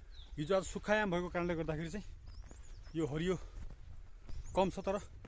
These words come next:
बर्खाको बेला चाहिँ यहाँ वर्षायाममा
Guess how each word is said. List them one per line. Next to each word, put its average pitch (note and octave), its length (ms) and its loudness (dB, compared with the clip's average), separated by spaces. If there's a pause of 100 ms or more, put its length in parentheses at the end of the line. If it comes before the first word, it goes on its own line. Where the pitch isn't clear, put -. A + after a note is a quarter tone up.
(2000)
बर्खाको F3+ 400 4
बेला E3 240 4
चाहिँ G#3 160 -4
यहाँ F3 160 0 (1120)
वर्षायाममा E3+ 480 2